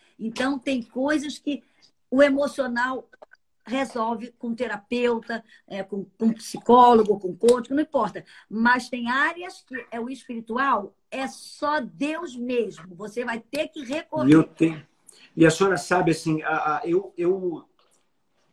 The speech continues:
Speaker 2: a Bíblia diz isso, que nós somos corpo, alma e espírito. Ela deixa claro, não diretamente, mas deixa
Speaker 1: Isso.
Speaker 2: claro isso pra gente. Mas o mais importante é entender o seguinte, você precisa ter saúde nessas três áreas.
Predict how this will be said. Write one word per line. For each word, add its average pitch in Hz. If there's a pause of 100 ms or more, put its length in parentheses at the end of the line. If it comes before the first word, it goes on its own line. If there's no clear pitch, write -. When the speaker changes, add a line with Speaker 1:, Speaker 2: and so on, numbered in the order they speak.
(240)
Speaker 2:
a 190
Bíblia 196
diz 147
isso, 190
que -
nós 135
somos 151
corpo, 160
alma 135
e 127
espírito. 147
Ela 147
deixa 175
claro, 175
não 175
diretamente, 156
mas 156
deixa 185
Speaker 1:
Isso. -
Speaker 2:
claro 147
isso -
pra 139
gente. 151 (400)
Mas 190
o 196
mais 247
importante 208
é -
entender 180
o 208
seguinte, 165 (220)
você 170
precisa 262
ter 170
saúde 220
nessas 160
três 143
áreas. -